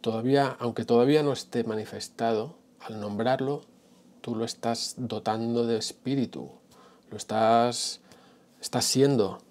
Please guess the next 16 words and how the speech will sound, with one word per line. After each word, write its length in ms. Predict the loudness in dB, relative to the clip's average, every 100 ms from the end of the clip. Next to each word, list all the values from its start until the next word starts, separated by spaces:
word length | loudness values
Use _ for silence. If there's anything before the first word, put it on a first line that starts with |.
| _
lo 220 | -8 -6 -4
que 240 | -2 -2
es, 260 | -4 -8 -12 _ _ _ _ _ _ -20 -20 -20 -20 -20 _ _ _ -20 -20 _ _ -10
es 120 | -6 -6 -6
aquello 340 | -4 -2 -2
que 100 | -2
tiene 260 | -2 0 0
nombre 420 | 0 -2 -4 -6
ya. 160 | -8 -14 -20 -20 -20 _ _ _ _ -20 -20 -20 -20 _ _
Es 160 | -6 -2
el, 480 | -2 0 -2 -4 -6
el 100 | -8
mundo 260 | -8 -2 -2
de 80 | 0
la 120 | -4
creación, 500 | -6 -8 -8 -10